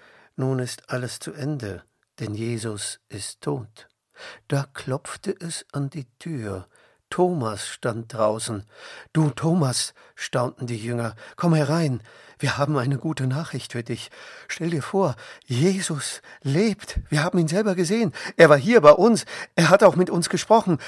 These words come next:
sogar gegessen hat er bei uns, hier in diesem Raum." Aber Thomas sah sie ungläubig an. "Unmöglich", antwortete er, "ich kann es nicht glauben. Ich muss Jesus erst mit eigenen Augen sehen.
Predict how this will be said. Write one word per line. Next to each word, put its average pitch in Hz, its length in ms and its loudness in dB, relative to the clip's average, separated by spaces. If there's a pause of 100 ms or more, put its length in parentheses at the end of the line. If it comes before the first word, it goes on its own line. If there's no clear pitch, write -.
sogar 151 280 4
gegessen 165 560 6
hat 135 160 2
er 131 80 6
bei 135 260 4
uns, 143 240 0 (160)
hier 233 240 2
in 147 140 2
diesem 180 240 -2
Raum." 160 420 6 (400)
Aber 95 340 -10
Thomas 127 540 -6
sah 110 220 -4
sie 110 180 -10
ungläubig 117 800 -6
an. 92 300 -4 (200)
"Unmöglich", 139 840 -6
antwortete 98 640 -10
er, 95 300 -10 (260)
"ich 135 180 -10
kann 147 180 -4
es - 140 -8
nicht 120 200 -10
glauben. 117 400 -8 (180)
Ich - 240 -14
muss 143 260 -2
Jesus 143 520 -4
erst 143 280 -8
mit 131 220 -6
eigenen 139 400 -6
Augen 139 300 -8
sehen. 107 280 -10